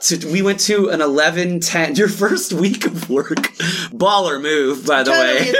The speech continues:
Speaker 2: It was my first week at my new job.
Speaker 1: <laughs> And you
Speaker 2: And
Speaker 1: were
Speaker 2: I was
Speaker 1: like,
Speaker 2: like, I'm
Speaker 1: "I'm
Speaker 2: out.
Speaker 1: out, y'all.
Speaker 2: I'm not
Speaker 1: I
Speaker 2: coming,
Speaker 1: gotta
Speaker 2: I'm
Speaker 1: go
Speaker 2: not coming
Speaker 1: see
Speaker 2: in today. I've gotta
Speaker 1: <laughs>
Speaker 2: go see this movie."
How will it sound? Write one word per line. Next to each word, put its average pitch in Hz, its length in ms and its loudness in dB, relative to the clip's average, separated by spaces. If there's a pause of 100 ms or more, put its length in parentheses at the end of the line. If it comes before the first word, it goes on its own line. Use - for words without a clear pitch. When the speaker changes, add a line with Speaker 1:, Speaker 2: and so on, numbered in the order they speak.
Speaker 2:
It - 60 -2
was - 180 0
my 254 140 2
first 285 380 0
week 285 340 0
at 214 140 0
my 214 120 0
new 226 220 0
job. 233 460 0
Speaker 1:
<laughs> - 0 -
And 180 800 -2
you 190 80 4
Speaker 2:
And - 20 4
Speaker 1:
were 175 40 4
Speaker 2:
I - 0 -
was 170 80 2
Speaker 1:
like, 139 180 2
Speaker 2:
like, 208 280 -2
I'm 208 120 2
Speaker 1:
"I'm 247 100 2
Speaker 2:
out. 175 100 2 (120)
Speaker 1:
out, 139 40 -4
y'all. 156 200 2
Speaker 2:
I'm 247 160 0
not 269 200 -2
Speaker 1:
I - 20 -20
Speaker 2:
coming, - 180 0
Speaker 1:
gotta 196 160 2
Speaker 2:
I'm 170 60 -2
Speaker 1:
go 190 80 4
Speaker 2:
not 175 140 -2
coming 285 240 0
Speaker 1:
see 302 80 0
Speaker 2:
in 226 80 0
today. 202 180 0
I've 170 120 -2
gotta 233 200 0
Speaker 1:
<laughs> 180 80 -2
Speaker 2:
go - 60 -2
see 262 200 -6
this 247 200 -2
movie." 254 380 0